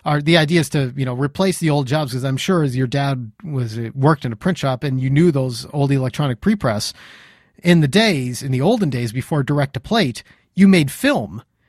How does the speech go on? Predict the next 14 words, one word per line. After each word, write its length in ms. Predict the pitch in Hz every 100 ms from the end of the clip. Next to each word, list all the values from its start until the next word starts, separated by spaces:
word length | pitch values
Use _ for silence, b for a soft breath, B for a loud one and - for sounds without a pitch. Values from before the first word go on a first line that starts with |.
| _
and 180 | - 185
then 120 | 175
you 60 | 160
took 200 | 208 202
the 80 | 165
film 340 | - 214 180
and 100 | 156
you 60 | 143
stripped 320 | - 214 -
them 160 | 160
up 180 | 190 190
into 140 | 156 127
the 100 | 131
flats. 640 | - 185 131 - -